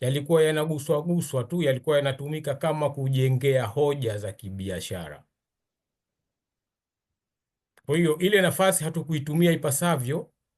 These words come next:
kuomba au kujua tumefikia wapi katika maswala ya uraia pacha, ya lile swala limefikia wapi mpaka leo. Halikuzungumziwa kabisa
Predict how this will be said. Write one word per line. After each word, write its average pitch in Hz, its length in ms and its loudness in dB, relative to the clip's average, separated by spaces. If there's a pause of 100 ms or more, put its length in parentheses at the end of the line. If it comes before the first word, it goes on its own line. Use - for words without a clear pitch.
(120)
kuomba 147 640 2
au 156 280 2
kujua 156 720 -4
tumefikia 143 560 0
wapi 185 380 0
katika 139 340 -2
maswala 143 560 -2
ya 113 160 -4
uraia 117 420 -2
pacha, 104 600 -6 (640)
ya 139 140 0
lile 156 320 2
swala 156 320 2
limefikia 120 600 -2
wapi 123 260 0
mpaka 104 300 -6
leo. 101 120 -4
Halikuzungumziwa 196 500 2
kabisa 170 500 -2